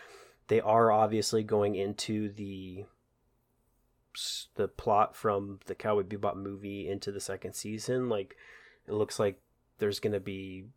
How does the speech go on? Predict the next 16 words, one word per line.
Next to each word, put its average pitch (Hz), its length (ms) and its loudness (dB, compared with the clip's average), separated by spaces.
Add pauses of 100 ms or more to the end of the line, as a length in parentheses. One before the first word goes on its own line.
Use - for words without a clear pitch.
(320)
they're 104 120 0
gonna 104 140 0
be 101 120 -2
introducing 101 500 -4
that 98 180 -4
storyline, 104 680 0
so - 160 -6
that 107 180 2
will 110 100 2
be 101 140 -6
interesting 98 380 -6
how 95 140 -6
they 95 100 -8
do 92 200 -12
that. 90 380 -6 (1040)
Um, 90 480 -6